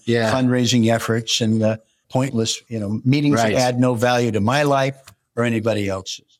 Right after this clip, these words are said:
Speaker 1: So you're gonna basically just keep the fight going,
Speaker 2: I
Speaker 1: but
Speaker 2: wanna
Speaker 1: not have to
Speaker 2: continue the work,
Speaker 1: Yeah.
Speaker 2: not be bogged down by the politics.
Speaker 1: Yeah.
Speaker 2: And I'm quite confident that the things that we've worked on,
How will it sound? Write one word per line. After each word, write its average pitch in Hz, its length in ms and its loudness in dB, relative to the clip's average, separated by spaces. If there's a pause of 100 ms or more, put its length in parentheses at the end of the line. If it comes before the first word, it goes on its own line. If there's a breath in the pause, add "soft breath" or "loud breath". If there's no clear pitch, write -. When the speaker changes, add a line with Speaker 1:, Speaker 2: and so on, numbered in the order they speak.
Speaker 1:
So - 140 0
you're 127 120 2
gonna 135 200 2
basically 139 380 0
just 135 200 -2
keep 190 240 -2
the 147 80 0
fight 165 240 -2
going, 165 400 2 (160)
Speaker 2:
I 131 180 -2
Speaker 1:
but 156 80 2
Speaker 2:
wanna 160 140 2
Speaker 1:
not 139 80 2
have 143 160 2
to 139 60 2
Speaker 2:
continue 156 480 2
the 135 180 2
work, 127 320 2 (160)
Speaker 1:
Yeah. 120 240 2
Speaker 2:
not 135 280 -2
be 123 100 0
bogged 113 420 -4
down 110 400 0 (240)
by 113 160 0
the 107 100 -2
politics. 101 760 -4
Speaker 1:
Yeah. 95 360 -2
Speaker 2:
And 120 120 2
I'm 127 100 0
quite 147 320 -2
confident 117 720 -4
that - 240 -6
the 104 220 -6 (320)
things 131 300 2
that 151 60 -2
we've 120 200 2
worked 123 320 0
on, 120 340 0